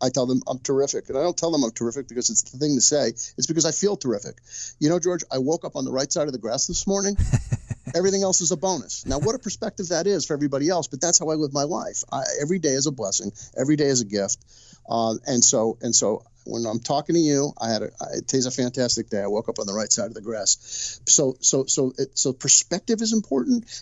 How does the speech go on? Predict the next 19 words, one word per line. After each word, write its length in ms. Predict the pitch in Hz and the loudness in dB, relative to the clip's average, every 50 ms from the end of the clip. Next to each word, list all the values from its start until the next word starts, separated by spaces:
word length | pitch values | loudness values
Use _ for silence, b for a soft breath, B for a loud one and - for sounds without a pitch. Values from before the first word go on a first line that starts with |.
| B | B
And 140 | B 175 185 | B 2 4
then 120 | 220 226 208 | 4 4 4
when 140 | 208 208 | 4 4
you 60 | 196 175 | 4 6
start 360 | - - - 190 202 196 - | 4 4 4 2 0 0 2
to 80 | - 196 | 0 -2
expand 800 | - - - - - - - - - - - 233 269 277 240 | -2 0 2 4 4 4 4 0 -2 0 2 2 4 4 4
that 180 | 180 117 113 - | 4 2 0 -2
perspective, 720 | - 127 107 - - - - 117 113 - - 101 95 - - B B B B B B | -2 -2 0 0 0 -2 -4 -6 -4 -2 -2 -2 -2 -2 -6 B B B B B B
yes, 600 | 143 143 156 180 208 226 226 226 190 - - 139 | -4 -2 2 2 4 4 4 4 4 2 2 2
it's 160 | 120 - - | 2 -2 -2
the 100 | - 131 | -2 -2
fifth 400 | - - - 190 196 190 - - 123 117 | -4 0 0 0 0 0 -4 -8 -10 -8
great, 420 | - 131 135 147 160 165 165 - - - B B B B B B B | -2 0 2 4 4 4 2 2 -2 -18 B B B B B B B
uh, 200 | 131 127 - - - - | -2 -2 -2 -2 -6 -8
you 180 | - - - 143 | -8 -4 -2 -2
know, 220 | 117 110 110 - - | 0 -2 -4 -6 -2
market 400 | 139 143 147 156 156 - 147 - | 0 0 2 0 0 -4 -8 -6
catastrophe 1000 | - - 151 - - - 156 147 160 160 - - 131 127 - - 90 71 - 117 | -4 -4 -4 -4 -2 -2 0 2 4 4 4 4 2 0 0 0 -2 -2 -4 -6